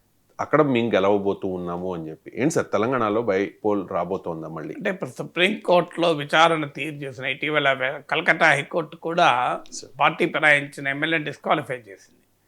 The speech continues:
Speaker 2: So, అందువల్ల ట్రెండ్ చూస్తుంటే ఉప ఎన్నికలు వచ్చే అవకాశాలే కనబడుతున్నాయి.
Speaker 1: సార్.
Speaker 2: మొదలైతే ఖచ్చితంగా ఖైరతాబాద్ వస్తుంది, నేను డే వన్ నుంచి చెప్తున్నాను.
Speaker 1: ఎస్.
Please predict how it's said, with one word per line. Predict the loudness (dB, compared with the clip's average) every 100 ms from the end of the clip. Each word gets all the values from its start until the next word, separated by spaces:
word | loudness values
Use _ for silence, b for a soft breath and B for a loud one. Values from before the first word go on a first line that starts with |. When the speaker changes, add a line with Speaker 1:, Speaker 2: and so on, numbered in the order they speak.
| _ _ _ _ 4
Speaker 2:
So, | 4
అందువల్ల | 6 6 6 6
ట్రెండ్ | 4 2 2 4 2 0
చూస్తుంటే | -2 -2 0 0 4 6 6 2 -10
ఉప | -2 0
ఎన్నికలు | 2 0 -2
వచ్చే | 0 2
అవకాశాలే | 4 2 2 0 2 2
కనబడుతున్నాయి. | 2 0 0 -2 -4 -20 -20 _ _
Speaker 1:
సార్. | -20 -20 -16
Speaker 2:
మొదలైతే | -6 4 6 6 6 2
ఖచ్చితంగా | 2 0 -4 -4 -2 0
ఖైరతాబాద్ | 2 2 4 2 2
వస్తుంది, | 0 -12 _ _ _ _ -12
నేను | -8 0
డే | 2
వన్ | 2
నుంచి | 0 -2
చెప్తున్నాను. | -4 -6 -10 -12 -16 _ -20
Speaker 1:
ఎస్. | -20